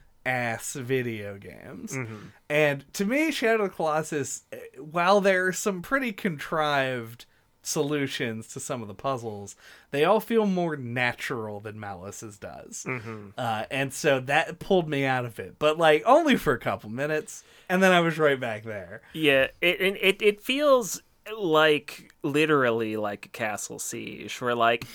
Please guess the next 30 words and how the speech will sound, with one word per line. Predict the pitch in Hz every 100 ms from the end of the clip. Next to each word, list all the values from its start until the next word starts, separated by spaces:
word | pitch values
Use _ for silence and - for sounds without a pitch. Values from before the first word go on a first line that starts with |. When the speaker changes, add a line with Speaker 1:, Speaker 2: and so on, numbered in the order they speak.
| 147
Speaker 2:
like, | 139 131
the, | 135
all | 139 143
of | 139 127
the | 127 120 117
barricades | 120 117 120 117 123 113 113
and | 113
things | 120 113 110
were | 117 120
built | 113 113 113
there | 127 113 107
specifically | - 113 - 120 110 113 120 117 113
to | - 113
try | - 110
to | 110 104
fight | - 98 123 -
it. | 165 196 170 -
Speaker 1:
Uh-huh. | 131 120 110 - - _ -
Speaker 2:
Uh, | 127 120 113 110 -
in | 156 143 139 143
a | 139
way | 135 131 127
that, | 123 127
like, | 135 120 113 - - - _ _ -
yeah, | 151 151 123 107 104
like, | 117 123
it | 131
does | 151 143 135
stand | - - 120 113 107
out | 107 101 101